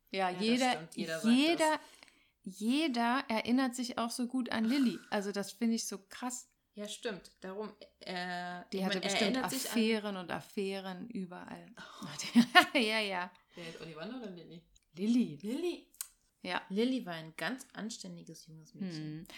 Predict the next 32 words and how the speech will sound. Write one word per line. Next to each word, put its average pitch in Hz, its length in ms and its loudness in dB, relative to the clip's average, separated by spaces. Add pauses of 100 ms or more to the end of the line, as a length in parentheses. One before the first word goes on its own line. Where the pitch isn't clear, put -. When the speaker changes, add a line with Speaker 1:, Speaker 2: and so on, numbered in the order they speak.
(140)
Speaker 1:
Also 180 280 -4
wenn 202 420 -2
wir 190 100 -4
nicht, 190 360 2 (240)
wenn 180 260 -6 (140)
die 170 260 -6
Ähnlichkeit 214 400 0
nicht 170 160 -8
so 156 260 -8 (520)
verblüffend 185 800 -2
wäre 165 360 -6
mit, 160 400 -10
äh, 156 380 -10 (260)
James, 208 440 -2
dann 165 340 -14
könnte 180 240 -14
man 165 180 -14
vielleicht 160 500 -14 (380)
sogar - 240 -10
vermuten, 180 440 -10
dass 165 200 -8
Harry 196 300 2
<laughs> 233 60 -6
gar 226 240 8
nicht - 400 8
James - 380 10
Sohn 285 260 4
ist, - 180 -4
aber 214 240 2 (560)
Speaker 2:
Oh. 175 340 -2 (640)
Speaker 1:
so, - 140 0
weiter 247 260 8